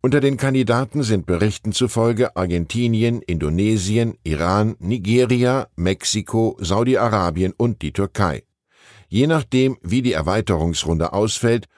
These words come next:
könnte durch den brics-Bund ein Gegengewicht zu den Bündnissen westlicher Demokratien entstehen. Das zumindest scheint das Ziel der chinesischen Regierung zu sein, die die Erweiterung vorantreibt.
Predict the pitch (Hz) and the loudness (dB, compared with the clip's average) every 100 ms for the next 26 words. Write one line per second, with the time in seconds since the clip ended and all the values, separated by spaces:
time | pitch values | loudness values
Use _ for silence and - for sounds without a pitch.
0 | _ _ _ 131 139 165 131 123 104 101 | _ _ _ 0 2 2 4 2 2 0
1 | 82 60 73 104 110 - - 120 123 - | 0 -2 0 0 0 -6 0 0 0 -2
2 | 117 127 107 147 117 98 87 104 104 - | -2 -2 2 2 4 2 2 0 -2 -6
3 | 101 90 82 73 101 107 101 95 117 110 | -2 0 0 2 2 0 -2 -2 0 0
4 | 92 - 85 82 87 87 92 95 107 - | 0 -2 -4 -2 0 0 0 0 -2 -4
5 | 101 90 76 73 - 85 69 58 - _ | -4 -2 -2 -4 -4 -4 -4 -8 -16 _
6 | _ _ - - - 71 - - 78 92 | _ _ -20 -20 -10 -8 -6 -4 0 2
7 | 98 110 - _ - 101 98 107 104 - | 2 0 -4 _ -8 -2 0 0 -2 -2
8 | 113 110 98 104 - 120 127 139 107 87 | 0 0 2 0 0 -2 0 0 0 -2
9 | 87 76 82 78 95 98 - 104 90 101 | -2 -2 -2 0 0 0 0 0 2 0
10 | 110 90 101 113 101 110 98 82 69 80 | 0 -2 -2 -2 -2 0 0 -2 -2 -2
11 | - 113 107 95 76 76 65 - - | -2 -2 0 -2 -4 -6 -6 -10 -20